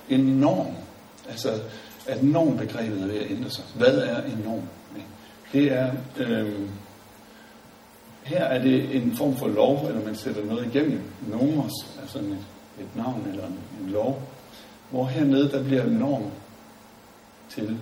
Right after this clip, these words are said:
ideal, eller fejlfri, ikke?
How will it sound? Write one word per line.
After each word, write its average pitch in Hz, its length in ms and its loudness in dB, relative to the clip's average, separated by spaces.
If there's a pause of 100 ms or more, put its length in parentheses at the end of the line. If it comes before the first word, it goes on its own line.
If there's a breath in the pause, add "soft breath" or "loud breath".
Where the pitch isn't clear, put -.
(380)
ideal, 127 480 -2 (1300)
eller 98 180 -2
fejlfri, 135 540 -2 (460)
ikke? - 120 -8